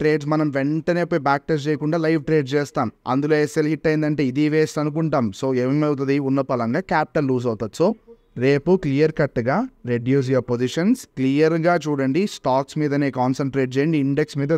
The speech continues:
దయచేసి కొంచెం ఆపండి. క్యాపిటల్ని సేవ్ చేసుకొని పెద్ద క్యాపిటల్ వచ్చాక ఇండెక్స్లో ట్రేడ్స్ అనేది కూడా చేయండి. ఎస్ వన్ ఎక్కడ ఉంది నాకు, ఎయిటీ టూ థౌసండ్ దగ్గర ఉంది. ఆర్ వన్ ఎక్కడ ఉంది, ఎయిటీ టూ ఫైవ్ హండ్రెడ్.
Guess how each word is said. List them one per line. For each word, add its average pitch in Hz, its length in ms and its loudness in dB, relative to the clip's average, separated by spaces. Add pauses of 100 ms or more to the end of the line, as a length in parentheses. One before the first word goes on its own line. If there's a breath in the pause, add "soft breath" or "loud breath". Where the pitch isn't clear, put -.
దయచేసి 131 420 0
కొంచెం 139 200 -2 (140)
ఆపండి. 135 400 0 (300)
క్యాపిటల్ని 143 500 2
సేవ్ 143 260 2
చేసుకొని 165 400 0
పెద్ద 135 400 -2
క్యాపిటల్ 151 360 0
వచ్చాక 147 360 0
ఇండెక్స్లో 139 460 -2
ట్రేడ్స్ 123 300 0
అనేది 117 260 -2
కూడా 113 160 2 (120)
చేయండి. 117 400 0 (280)
ఎస్ - 160 -8
వన్ 165 160 2
ఎక్కడ 151 220 -2
ఉంది 147 180 0
నాకు, 156 180 -2 (160)
ఎయిటీ 127 300 0
టూ 123 120 0
థౌసండ్ 117 300 0
దగ్గర 117 240 -4
ఉంది. 113 120 -2 (200)
ఆర్ 139 160 2
వన్ 139 160 0
ఎక్కడ 135 220 -4
ఉంది, 135 140 2 (220)
ఎయిటీ 127 240 -2
టూ 156 140 -4
ఫైవ్ 123 160 -2
హండ్రెడ్. 117 240 -4